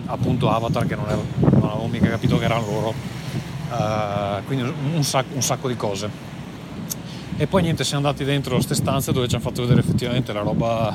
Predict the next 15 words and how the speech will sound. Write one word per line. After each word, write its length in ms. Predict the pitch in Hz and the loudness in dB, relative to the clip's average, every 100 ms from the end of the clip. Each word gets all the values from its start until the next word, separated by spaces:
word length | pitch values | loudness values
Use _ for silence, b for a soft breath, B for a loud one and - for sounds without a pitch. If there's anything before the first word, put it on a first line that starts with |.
| - | -2
fisica 640 | - 135 123 120 147 151 113 | 0 0 0 0 0 0 0
e 320 | 104 101 98 - - - - B B B B B - - - | 0 -2 -4 -8 -14 -14 -14 B B B B B -14 -16 -6
sono 220 | - 135 | -2 0
partiti 340 | 127 123 156 | 0 2 2
facendoci 540 | 160 151 151 143 - 135 | 2 2 2 2 2 2
vedere 260 | 127 139 | 2 2
come 200 | 131 139 | 2 2
si 120 | 131 - | 2 2
costruisce, 720 | 135 123 127 127 143 139 135 B B - | 2 2 2 2 2 2 0 B B -2
per 100 | 127 | 0
esempio, 560 | 120 123 117 135 135 143 B B B - - | 2 0 2 0 0 -4 B B B -12 -6
l'elmo 400 | 113 123 131 135 | 0 0 2 2
di 80 | 135 | 2
un 140 | 135 | 4
nano. 360 | 120 113 113 | 4 2 0